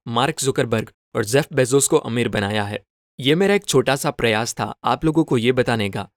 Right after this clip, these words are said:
कि आने वाले टाइम पे लोग बड़े-बड़े मेगा कॉरपोरेशन से ज्यादा भरोसा company of one यानी कि जेन्युइन इन्फ्लुएंसर्स पे करेंगे, जो सिर्फ प्रोडक्ट बेचने की बजाय लोगों को सिखाए और उस ट्रस्ट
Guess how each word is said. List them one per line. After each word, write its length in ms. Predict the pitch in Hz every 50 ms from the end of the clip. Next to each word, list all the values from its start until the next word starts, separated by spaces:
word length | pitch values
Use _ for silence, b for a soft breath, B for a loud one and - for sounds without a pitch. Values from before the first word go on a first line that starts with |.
| _ -
कि 120 | 165 160 -
आने 220 | 120 120 131 160 180
वाले 240 | 180 180 190 190 175
टाइम 260 | - 120 113 117 113
पे 180 | - 117 117
लोग 240 | 110 110 135 135 123
बड़े-बड़े 380 | 120 127 147 165 165 185 196 180
मेगा 260 | 131 117 113 143 139
कॉरपोरेशन 560 | - - 139 139 - 143 135 143 139 - 147
से 160 | 135 - 156
ज्यादा 360 | 135 - - 110 113 120 143 143
भरोसा 440 | 139 131 123 120 - - 104 104 - _ _ _ - -
company 360 | 131 135 - - 175 175 170
of 120 | - - -
one 180 | 117 110 98 - _ _ _ -
यानी 280 | 120 117 117 127 147 156
कि 100 | 170 196
जेन्युइन 420 | 151 131 139 127 131 143 156 156
इन्फ्लुएंसर्स 540 | - - 127 - - 139 131 131 - 131 -
पे 140 | - - 123
करेंगे, 400 | - 127 110 104 98 101 113 - _ _ _ _ -
जो 200 | 135 117 131 139
सिर्फ 240 | 139 - 180 - -
प्रोडक्ट 380 | - 131 113 120 127 160 170 185
बेचने 360 | 151 143 127 - - 135 131
की 120 | - 147 123
बजाय 320 | 117 104 - 101 98 101
लोगों 280 | 104 113 123 131 156 156
को 100 | 165 151
सिखाए 460 | - - 131 - 120 110 101 95 - _ _ _ _ -
और 140 | 127 123 135
उस 200 | 151 151 - - -
ट्रस्ट 340 | - 151 131 113 - -